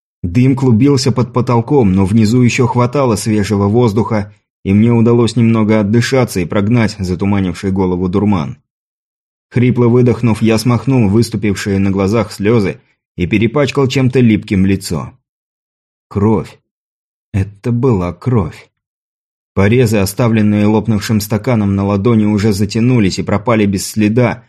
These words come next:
а кровь так быстро засохнуть не успела. Плевать. Я приподнялся на локте и осмотрелся.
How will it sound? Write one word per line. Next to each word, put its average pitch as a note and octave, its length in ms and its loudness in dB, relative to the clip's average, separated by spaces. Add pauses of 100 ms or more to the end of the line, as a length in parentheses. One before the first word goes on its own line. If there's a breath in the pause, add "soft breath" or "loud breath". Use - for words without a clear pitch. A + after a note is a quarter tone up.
(260 soft breath)
а G#2 120 -4
кровь C3+ 360 0
так B2+ 220 -2
быстро B2 360 0
засохнуть G#2 760 -4
не F2+ 100 -2
успела. C2+ 680 -6 (800)
Плевать. F#2+ 560 0 (380)
Я F#2+ 140 0
приподнялся B2 640 0
на B2+ 120 2
локте C3 340 0
и B2 120 -2
осмотрелся. A#2 880 -2